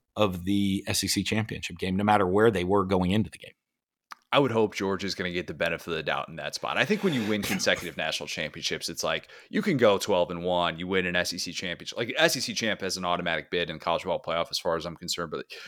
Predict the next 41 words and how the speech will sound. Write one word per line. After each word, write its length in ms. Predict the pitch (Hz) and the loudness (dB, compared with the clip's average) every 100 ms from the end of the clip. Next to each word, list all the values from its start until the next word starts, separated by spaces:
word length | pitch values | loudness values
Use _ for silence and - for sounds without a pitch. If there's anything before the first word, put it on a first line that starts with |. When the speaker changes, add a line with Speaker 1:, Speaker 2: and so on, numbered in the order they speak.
| - - | -4 4
Speaker 2:
like, 180 | 101 - - | 4 4 -4
the, 300 | 98 101 - _ - 98 | 2 2 0 _ -20 -8
the 160 | 113 | -4
crit-, 320 | 117 127 117 - | 0 0 0 -2
the 160 | 113 104 | -6 -4
criteria 580 | - 127 - 170 143 98 | 4 4 4 0 2 0
has 300 | - 123 - | 2 0 0
to 80 | 98 | -6
be 140 | 95 | -10
different, 440 | 85 104 - 92 82 | -6 -4 -4 -2 -2
I, 120 | 80 - | -2 0
I 80 | |
would 180 | 95 87 | -2 -2
think, 480 | - - 92 95 - - - - - | -10 -6 -4 -4 -10 -20 -20 -20 -2
Speaker 1:
You 60 | 220 | 2
Speaker 2:
for 40 | |
Speaker 1:
would 100 | 190 | 4
think, 180 | 175 190 | 6 4
Speaker 2:
Georgia. 240 | 151 170 | 4 4
Speaker 1:
but 140 | 160 160 | 2 0
it's, 100 | 160 | 2
and 220 | 160 156 | 2 2
it's 120 | 147 | 2
gonna 200 | 208 180 | 2 2
depend, 400 | 151 - 190 220 | 2 0 2 4
though, 140 | 120 | 4
on 500 | 117 120 113 107 104 - _ _ _ _ - | 4 2 0 -4 -8 -14 _ _ _ _ 0
that. 260 | 135 143 | 2 2
That's 320 | 147 156 180 - | 4 2 0 -2
the 140 | 131 | -2
deal 320 | 123 151 139 | 0 -2 -2
for 100 | - | -4
them. 200 | 101 87 | -4 2
That, 180 | 117 120 | 2 4
that 180 | 123 113 | 4 4
could 220 | 131 110 | 2 4
go 160 | 107 95 | 2 2
get 320 | - 113 95 | 0 0 2
tricky 320 | - 117 95 | 2 2 0
this 240 | 85 - - | -4 -4 -4
year. 160 | - | -6